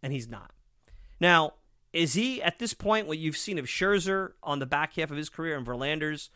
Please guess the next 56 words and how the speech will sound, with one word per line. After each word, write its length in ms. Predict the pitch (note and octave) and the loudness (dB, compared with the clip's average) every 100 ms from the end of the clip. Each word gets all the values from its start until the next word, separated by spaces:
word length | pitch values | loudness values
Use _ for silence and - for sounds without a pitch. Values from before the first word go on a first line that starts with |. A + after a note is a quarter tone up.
| _ _ _ | _ _ _
even 160 | C#3 C#3 | -8 -6
despite 380 | - D#3+ D3 | -2 0 0
Verlander 400 | B2+ B2 C#3+ C3+ | -2 -4 -2 -2
getting 240 | B2 C3+ B2+ | -4 -4 -6
through 240 | - C3 - | -8 -10 -4
outings, 420 | C3+ C3+ C3+ B2+ | -2 -2 -2 -6
but 140 | B2 A#2+ | -10 -12
his 100 | A#2 | -10
peripherals 460 | - C3+ C#3 B2+ | -6 -6 -4 -6
aren't 200 | B2+ B2+ | -6 -6
great, 280 | C3+ C3 - _ _ | -4 -4 -6 _ _
is 140 | C3 | -4
he 60 | D#3+ | 0
any 120 | C4+ | 0
worse 300 | G#3 D#3 G3+ | 2 2 2
than 140 | - A#3 | 0 -6
those 180 | A#3 | -4
guys? 380 | G#3 A3+ A3 D#3 | -2 0 0 -2
No, 260 | C#3 D3+ D3 | -2 0 2
he's 180 | B2 A#2 | 0 -2
not. 360 | B2 A2+ - _ _ _ _ _ _ _ _ | -2 -2 -6 _ _ _ _ _ _ _ _
But 120 | - | -2
those 160 | E3+ D3 | -2 2
guys 240 | F#3 E3+ | 2 2
still 140 | - | 0
have 100 | F#3+ | 0
that 140 | E3 C#3+ | 0 0
Hall 200 | D3+ C#3+ | -2 -4
of 80 | C3 | -4
Fame 240 | C3+ B2+ | -6 -6
in 180 | C#3 C3 | -4 -4
them, 180 | A2 G#2+ | -4 -6
and 80 | B2 | -6
they 80 | |
can 260 | C3 C3+ A#2 | -6 -6 -6
jack 340 | A#2 C#3+ C#3 | -2 0 -2
it 140 | C#3 - | -6 -6
up 320 | D#3 C#3+ - - _ _ _ - | 0 0 -2 -14 _ _ _ -12
at 160 | B2+ | -12
different 320 | - C3 B2 - | -10 -10 -10 -8
times. 260 | C3 A#2 | -6 -6
They 60 | B2 | -10
just 220 | C3 - | -12 -10
can't 240 | - C3+ | -6 -6
consistently 600 | - A#2+ - C3+ - A#2+ | -8 -10 -10 -10 -12 -12
do 300 | G#2+ A#2 C3+ | -10 -4 -4
it. 220 | A2 - - _ _ _ _ | -4 -12 -20 _ _ _ _
Let's 140 | B2+ | -10
see 100 | - | -6
them 140 | C#3 A#2+ | -6 -4
do 220 | B2 B2 | -4 -4
it 20 | |
in 80 | A#2 | -4
a 60 | G#2+ | -8
postseason 600 | - B2+ - B2 A2 G2 | -6 -6 -8 -12 -12 -10
spot. 440 | - C#3+ A#2 - | -8 -6 -8 -10